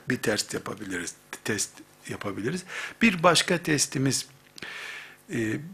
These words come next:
bir Müslüman olarak kaç kişiye Resulullah hadisi kazandırdım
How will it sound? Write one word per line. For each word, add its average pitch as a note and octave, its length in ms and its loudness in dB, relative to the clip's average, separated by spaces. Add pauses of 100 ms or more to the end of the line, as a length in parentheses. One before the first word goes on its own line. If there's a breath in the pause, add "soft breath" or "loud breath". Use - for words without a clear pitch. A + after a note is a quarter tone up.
bir G#3 140 8
Müslüman F3 540 10
olarak C#3+ 560 8 (1040 soft breath)
kaç - 440 6
kişiye D#3 720 10 (380)
Resulullah C3 1000 8 (100)
hadisi A2+ 560 2
kazandırdım F2+ 800 -2